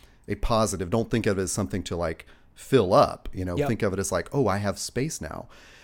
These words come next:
Speaker 1: So I did a pretty good job of culling a lot of physical stuff there.
Speaker 2: Mm-hmm.
Speaker 1: Um, and then the other side of it is unfortunately related, which is I don't go to comic book stores and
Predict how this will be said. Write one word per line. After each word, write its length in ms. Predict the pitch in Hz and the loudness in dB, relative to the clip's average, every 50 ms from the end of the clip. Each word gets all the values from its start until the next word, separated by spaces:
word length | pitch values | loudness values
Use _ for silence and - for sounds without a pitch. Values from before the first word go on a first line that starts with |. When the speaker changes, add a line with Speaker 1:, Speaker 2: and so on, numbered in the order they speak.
| - _ | -20 _
Speaker 1:
So 540 | - - - - 131 127 123 123 123 123 - - - _ _ _ - | -6 0 4 6 6 8 8 6 4 2 0 -6 -16 _ _ _ 2
I 120 | 131 151 160 - - _ | 4 4 4 2 -2 _
did 140 | - 208 214 | 4 4 4
a 60 | 202 | 4
pretty 280 | - - - 175 160 151 | 4 2 2 2 2 2
good 140 | 131 131 107 | 2 2 2
job 240 | - 120 110 110 98 | 4 4 4 4 2
of 120 | 98 - | 0 -4
culling 400 | - - - 110 101 101 101 95 | -6 -4 0 0 2 2 0 0
a 60 | 92 | 0
lot 160 | 87 87 90 92 | 0 -2 -2 -2
of 80 | - | -4
physical 420 | - - 151 147 127 117 - 98 92 | -2 -2 -2 0 -2 -4 -6 -8 -8
stuff 360 | - - - 92 82 - - | -8 -6 -6 -6 -6 -6 -6
there. 400 | - 85 80 78 76 76 87 98 - - - - - _ - | -4 -4 -2 -2 -4 -4 -6 -10 -12 -18 -20 -20 -20 _ -10
Speaker 2:
Mm-hmm. 160 | 156 135 139 | -8 -4 0
Speaker 1:
Um, 380 | 127 113 104 104 104 104 110 - - - - - - - - - - - - - - - - - | 2 2 4 4 2 2 0 -4 -8 -14 -16 -18 -18 -18 -20 -20 -20 -20 -20 -20 -20 -20 -6 0
and 140 | - 127 131 | 4 6 8
then 100 | 135 139 | 8 8
the 120 | 143 135 127 | 8 6 6
other 200 | 120 135 156 170 | 6 4 4 2
side 280 | - - 123 113 120 120 | 2 4 4 6 6 6
of 100 | 120 104 | 6 6
it 220 | 107 110 107 - - | 4 2 2 -2 -4
is 220 | 113 107 101 87 | -2 -2 0 0
unfortunately 480 | 113 104 98 104 127 120 - 123 104 92 | 0 -2 0 0 -2 -2 0 0 -2 0
related, 400 | 87 92 92 120 180 220 - - | 0 0 0 2 2 2 2 0
which 160 | - 101 - 107 | -2 -2 -2 -4
is 120 | 92 - - _ | -6 -8 -8 _
I 80 | - 110 | -6 -4
don't 260 | 95 - 123 131 - | 0 0 0 0 0
go 100 | - 110 | -2 -2
to 60 | 98 | -2
comic 380 | 98 - - 113 113 120 113 - | -2 -4 -4 -2 -2 -2 -4 -4
book 140 | - - - | -8 -12 -12
stores 560 | - - - 95 90 90 85 85 87 87 - - - - - - - - - - | -10 -6 -4 -2 -2 -2 -2 -2 -4 -6 -8 -12 -16 -20 -20 -20 -20 -20 -14 -8
and 540 | - 113 107 101 98 98 95 95 92 104 - | -4 -2 0 0 0 0 -2 -2 -4 -6 -8